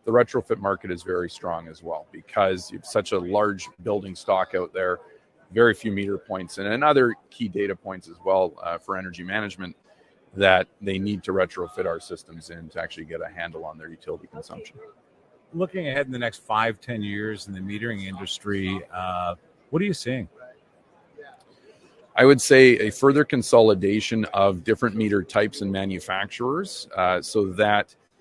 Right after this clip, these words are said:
Speaker 1: and an openness of the data, so that no matter what meter you've got installed or that you eventually install,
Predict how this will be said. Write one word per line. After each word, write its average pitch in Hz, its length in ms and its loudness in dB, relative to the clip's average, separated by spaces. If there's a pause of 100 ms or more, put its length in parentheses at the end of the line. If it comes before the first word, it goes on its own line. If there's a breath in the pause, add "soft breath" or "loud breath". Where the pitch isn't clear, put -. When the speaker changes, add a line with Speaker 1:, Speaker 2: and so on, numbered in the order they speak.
(440)
Speaker 1:
and 101 340 -2
an 101 180 -2
openness 110 580 -2
of 104 280 -4
the 98 100 -4
data, 104 480 -4 (240)
so - 220 -6
that 92 240 -4
no 98 80 -10
matter 95 220 -4
what 107 240 2
meter 104 260 0
you've 95 280 -6
got 104 260 4
installed 95 460 0
or 92 60 -4
that 85 140 -12
you 87 140 -14
eventually 98 480 -8
install, 90 580 -4